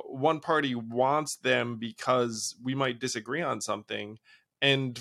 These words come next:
Forward's very much the opposite. It's like, "Well, we want you. We don't care if you agree or disagree." I think someone said, "We're not gonna check your I D at the door."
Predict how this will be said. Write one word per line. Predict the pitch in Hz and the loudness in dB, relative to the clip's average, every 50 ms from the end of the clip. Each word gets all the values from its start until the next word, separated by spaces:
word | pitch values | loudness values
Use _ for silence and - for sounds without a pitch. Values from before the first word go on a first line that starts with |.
| - - | -2 0
Forward's | 165 180 196 180 147 131 | 2 4 4 2 2 0
very | 143 147 143 | 2 2 2
much | 143 139 139 - | 4 2 2 2
the | 131 123 | 2 2
opposite. | 123 143 170 170 139 127 - - 98 101 - _ - | 4 4 4 2 0 -6 -4 -2 -2 -4 -4 _ -8
It's | - 123 117 - | -8 -8 -4 0
like, | 131 120 117 110 - - | 0 0 0 -2 -6 -10
"Well, | - 107 139 139 135 123 | -4 0 2 2 2 2
we | 120 123 139 160 | 0 -2 -4 -2
want | 156 156 156 156 156 - 143 | 0 2 2 2 2 2 0
you. | 139 135 131 131 131 123 123 120 _ _ _ _ _ _ _ _ _ _ | 0 0 0 0 -2 -2 -4 -6 _ _ _ _ _ _ _ _ _ _
We | - 135 143 | 0 2 4
don't | 160 147 123 - | 4 4 2 0
care | - 147 160 196 170 | -2 -2 0 2 2
if | 123 98 - | 2 0 0
you | 110 107 107 | -4 -4 -4
agree | 104 98 110 107 | -4 -4 -4 -4
or | 104 104 | -4 -4
disagree." | 101 104 - - 113 101 104 107 104 107 120 131 | -4 -4 -6 -6 -8 -6 -4 -4 -4 -2 -2 -2
I | 131 127 | -2 -2
think | 147 139 135 | -2 -2 -2
someone | - 160 147 143 131 123 | 0 0 0 0 0 0
said, | - 127 123 | 0 -2 0
"We're | 123 135 | 0 2
not | 139 143 | 2 2
gonna | 131 127 110 | 2 0 -4
check | - - 135 131 - | -2 -2 -2 -2 -2
your | 131 120 | 0 0
I | 117 110 | 0 0
D | 107 123 139 151 | 0 -2 -4 -4
at | 131 - | -4 -6
the | 101 | -8
door." | 98 107 101 101 101 107 120 | -8 -6 -4 -2 -2 -4 -6